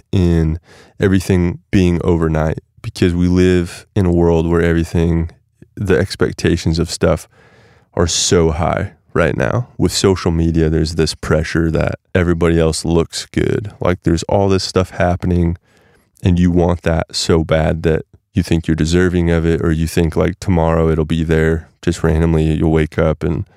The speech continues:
your life will be different, but it is a grind. Just like any job, it takes a lot of work. And I think that's one thing we could say that we've taken from the Midwest. Our parents have always worked hard. Our family's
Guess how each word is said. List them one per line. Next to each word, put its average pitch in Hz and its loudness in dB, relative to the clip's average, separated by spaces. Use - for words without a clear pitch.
your 82 2
life 80 0
will 85 -2
be 80 -4
different, 78 -2
but - -2
it - 0
is 82 2
a 80 0
grind. 78 -2
Just 92 0
like 92 0
any 101 2
job, 87 0
it - -4
takes - -2
a 85 0
lot 85 0
of 80 0
work. 78 -4
And 82 0
I 82 0
think - -2
that's 87 0
one 90 2
thing 85 0
we 82 0
could 85 -4
say 82 0
that 80 -2
we've 87 -2
taken - -2
from - -2
the 85 0
Midwest. - -2
Our - 2
parents 87 0
have - -6
always 82 0
worked 85 -2
hard. 85 0
Our 82 0
family's 80 2